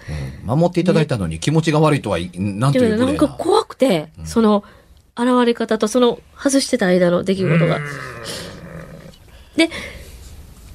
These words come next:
Speaker 2: あの、とりあえずすぐもうそれを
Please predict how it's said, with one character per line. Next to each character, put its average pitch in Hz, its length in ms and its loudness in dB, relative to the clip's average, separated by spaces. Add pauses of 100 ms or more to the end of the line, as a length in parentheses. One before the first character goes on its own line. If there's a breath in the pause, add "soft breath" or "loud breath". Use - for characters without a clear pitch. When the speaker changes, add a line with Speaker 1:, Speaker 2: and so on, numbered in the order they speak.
(160)
Speaker 2:
あ 170 180 -2
の、 160 400 -6
と - 100 -4
り 208 140 4
あ - 20 6
え 226 60 4
ず - 80 -8
す - 180 4
ぐ 196 220 4
も 147 160 0
う 156 60 -6
そ 160 120 -2
れ 156 120 2
を 151 260 -6